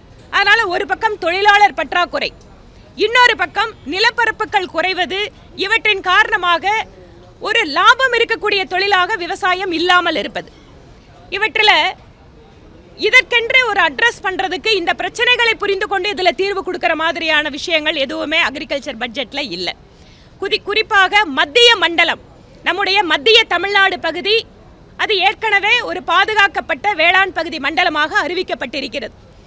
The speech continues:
இப்ப அந்த பகுதியில் இருக்கக்கூடிய இளைஞர்களுக்கு புதிதா அங்க தொழிற்சாலை வர்றதுக்கு வாய்ப்பில்லை. அங்க வந்து வேற எதுவும் இண்டஸ்ட்ரி இல்ல, அது, அது, அதனோட ஒ-, ஒரு தொடர்பு இருக்கக்கூடிய தொழில்கள் வர்றதுக்கு வாய்ப்பில்லை.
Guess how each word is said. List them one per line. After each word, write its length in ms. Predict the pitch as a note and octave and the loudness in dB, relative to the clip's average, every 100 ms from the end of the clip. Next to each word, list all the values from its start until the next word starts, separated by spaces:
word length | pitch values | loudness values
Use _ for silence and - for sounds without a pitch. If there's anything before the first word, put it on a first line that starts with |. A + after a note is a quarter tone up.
| - - | -20 -10
இப்ப 200 | - - | -6 0
அந்த 240 | G#4 F4+ F4+ | 0 0 0
பகுதியில் 480 | F#4 A#4 C5+ C5+ A4 | 0 0 2 2 2
இருக்கக்கூடிய 340 | G#4+ G#4 G4+ F4 | 0 2 2 4
இளைஞர்களுக்கு 800 | D#4+ A4 A4 F4+ E4 B3+ F4 F#4+ - - - - | 4 4 2 2 -2 -2 -4 -4 -8 -20 -14 -2
புதிதா 300 | A4+ A#4+ B4 | 2 6 6
அங்க 140 | G4+ E4 | 6 2
தொழிற்சாலை 520 | G4 A4 - G#4+ G4+ | 0 0 2 4 4
வர்றதுக்கு 360 | F4+ G#4 F#4 E4 | 4 2 0 0
வாய்ப்பில்லை. 420 | F#4+ F#4 F4 E4+ - - - - - - - - | 0 -2 -4 -4 -8 -20 -20 -20 -20 -20 -20 -6
அங்க 200 | F4 G#4 | -2 0
வந்து 200 | G#4 A4 | 0 0
வேற 220 | G4 G#4+ | 2 2
எதுவும் 240 | G#4+ A#4+ G4 | 2 2 2
இண்டஸ்ட்ரி 420 | G#4 G#4+ - A4+ G#4+ G4+ | 0 -2 2 4 4 2
இல்ல, 220 | - G4 | -4 0
அது, 200 | G4 F4+ G4 - | 2 2 -2 -2
அது, 120 | F4 F4 | 0 0
அதனோட 440 | D4+ G4+ G4+ G4 | -2 -2 0 2
ஒ-, 200 | F4+ C4+ | 0 -2
ஒரு 360 | F#3+ C#4+ F4+ E4 - | -4 -4 -4 -8 -6
தொடர்பு 360 | G4 A4+ B4+ A4+ | 0 2 2 0
இருக்கக்கூடிய 520 | A4 G#4+ G4+ G4+ F#4 | -2 -4 -2 0 0
தொழில்கள் 440 | F#4+ G#4 G#4+ G4+ | 0 0 0 0
வர்றதுக்கு 260 | E4+ F#4+ G4 | 0 0 0
வாய்ப்பில்லை. 520 | D#4+ F#4+ G4 F4 D#4+ | 0 0 -2 -4 -6